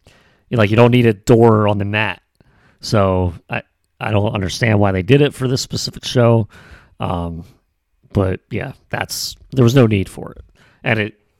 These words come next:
messed Bulldog's career up a little bit. He did wind up coming back from that, thankfully. But, uh, you know,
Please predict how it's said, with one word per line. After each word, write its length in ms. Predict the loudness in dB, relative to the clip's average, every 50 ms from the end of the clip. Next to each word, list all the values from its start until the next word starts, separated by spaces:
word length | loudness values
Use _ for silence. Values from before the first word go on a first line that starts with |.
| _ -4
messed 340 | 0 2 2 2 0 -2 -2
Bulldog's 480 | -2 0 0 2 2 0 0 -4 -8
career 340 | -14 -10 -8 -6 -4 -2 -2 -4
up 140 | -4 -6
a 40 | -6
little 160 | -6 -6 -6
bit. 200 | -4 -6 -6 -8 -8 -12 -8
He 120 | -4 0 4
did 180 | 4 6 6
wind 160 | 6 4 2
up 100 | 2 0
coming 220 | -2 -4 -4 -4 -2
back 220 | 0 0 0 0
from 140 | -4 -8 -8
that, 260 | -6 -6 -6 -8 _ _ _ _ _ _ -6
thankfully. 400 | -4 -2 -2 0 0 0 0 0
But, 340 | 2 2 2 4 2 2 -2 _ _ _ _ _ _ _ _ _ _ -2
uh, 260 | 0 0 2 2 0 0
you 60 | 0
know, 160 | 2 2 2